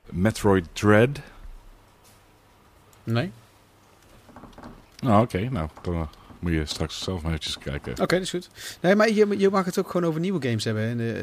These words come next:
Speaker 2: eh, bij deze rubriek, eh, gedeelte, hè. Dus
Speaker 1: Oké.
Speaker 2: dat, dat, we gaan ook vaker
Speaker 1: Oké.
Speaker 2: waarschijnlijk gewoon eens nieuwe dingen, eh, af en toe eens bespreken. Ik vind niet dat het, ehm, honderd procent over retro hoeft te gaan. Alleen het is de, de
Speaker 1: Oké.
Speaker 2: hoofdtopic gaat er bijna altijd wel over. Dus dat is prima, toch?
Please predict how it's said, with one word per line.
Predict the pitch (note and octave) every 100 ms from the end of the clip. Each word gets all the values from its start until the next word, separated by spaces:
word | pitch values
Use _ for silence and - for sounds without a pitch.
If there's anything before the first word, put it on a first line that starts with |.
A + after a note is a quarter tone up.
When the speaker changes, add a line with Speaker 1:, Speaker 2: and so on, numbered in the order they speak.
| G#2+
Speaker 2:
eh, | G#2 -
bij | A2+ G#2+
deze | A2+ G#2+ G#2 G#2 G#2 G2+
rubriek, | A2 - G#2+ G#2 -
eh, | G#2 F2+ F2+
gedeelte, | F#2+ G2 F2+ F#2
hè. | C3+
Dus | D3 F#2
Speaker 1:
Oké. | F#2
Speaker 2:
dat, | - -
dat, | - - -
we | -
gaan | A2 A#2+
ook | B2+
vaker | A#2 C#3 C3
Speaker 1:
Oké. | C3
Speaker 2:
waarschijnlijk | A#2 B2+ A#2+ A#2
gewoon | B2
eens | A2+
nieuwe | B2 C3+ A#2+
dingen, | A2+ G#2+ G#2 - - - -
eh, | - G#2+ G#2 G#2 G#2 A#2 - -
af | G#2+
en | G#2+
toe | -
eens | G#2+ F#2+
bespreken. | - - G#2 G2+ G2+
Ik |
vind | - G#2+
niet | A2
dat | A2+ A2+
het, | A2 -
ehm, | A2 G#2+ G#2 G#2
honderd | A2+ A2+
procent | G#2+ G#2+ A2+ G#2 G#2 -
over | G#2 G#2
retro | G#2 G#2 - G#2
hoeft | F#2+ -
te | G2
gaan. | F#2+ E2+ F2 G2 G#2+ -
Alleen | G2 G2+
het | G2+
is | G#2+ F#2 -
de, | - D#2+
de | -
Speaker 1:
Oké. | G2
Speaker 2:
hoofdtopic | A2+ G#2 B2 - G#2
gaat | - G2
er | G2
bijna | G2 G2+
altijd | F#2 G2 G2
wel | G#2+ G#2
over. | E2 F2 - -
Dus | F#2+
dat | -
is | -
prima, | G#2+ F2+ E2
toch? | C3